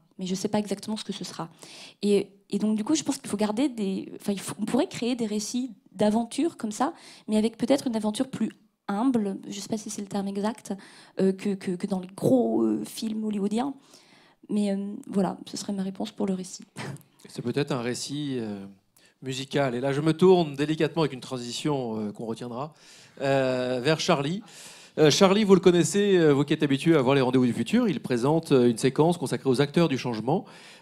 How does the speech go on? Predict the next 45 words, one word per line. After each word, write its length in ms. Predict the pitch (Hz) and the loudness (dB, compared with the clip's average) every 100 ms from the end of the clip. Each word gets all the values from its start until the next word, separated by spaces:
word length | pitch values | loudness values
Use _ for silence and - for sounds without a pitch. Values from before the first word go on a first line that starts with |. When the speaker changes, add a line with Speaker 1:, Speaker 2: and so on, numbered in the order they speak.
| - | 0
Speaker 2:
Euh, 640 | 139 139 131 127 131 131 123 - - - - | 6 8 8 6 2 -8 -10 -14 -20 -20 -18
ce 120 | - | -2
soir, 260 | 151 214 214 | 6 6 6
on 60 | 156 | 4
savait 280 | 170 156 | 4 4
que 80 | 170 | 2
ce 60 | 139 | 0
serait 220 | - 135 | -2 -4
une 260 | 117 120 110 | -4 -8 -2
soirée 300 | 135 120 127 | -2 0 0
dense, 340 | 113 101 - - | 0 -2 -8 -4
donc, 220 | 104 - | -4 -2
euh, 100 | 110 | -2
là, 320 | 107 117 113 | -2 -4 -4
les 140 | 113 | -2
acteurs 200 | 120 123 | -2 0
du 80 | 127 | 0
changement, 540 | 120 - - 117 143 - | 2 2 2 0 -2 0
<laughs> 40 | |
on 40 | |
y 80 | 156 | 2
reviendra 320 | 147 127 131 | 4 4 2
dans 100 | 127 | 2
d'autres 180 | 123 139 | 2 2
émissions. 440 | 135 117 - 170 185 - - - - | 2 -2 2 2 0 -12 -20 -20 -12
Mais, 340 | 135 202 254 220 | 4 4 4 6
euh, 180 | 185 | 8
on, 180 | 165 165 160 | 8 8 6
euh, 240 | 151 147 | 6 6
on 100 | 143 | 4
s'est 140 | 151 | 2
quand 80 | 190 | 2
même 160 | 185 175 | 2 0
dit 120 | 185 | 4
avec 140 | 196 | 4
Charlie 300 | 156 160 151 | 4 0 0
qu'il 100 | 208 | 0
y 40 | 160 | 0
avait 120 | 147 | 0
quand 100 | 185 | 0
même 100 | 196 | 0
quelque 200 | 190 156 | 0 -2
chose 180 | 151 160 | 0 0
à 80 | 135 | 0
faire, 320 | 143 165 | 0 0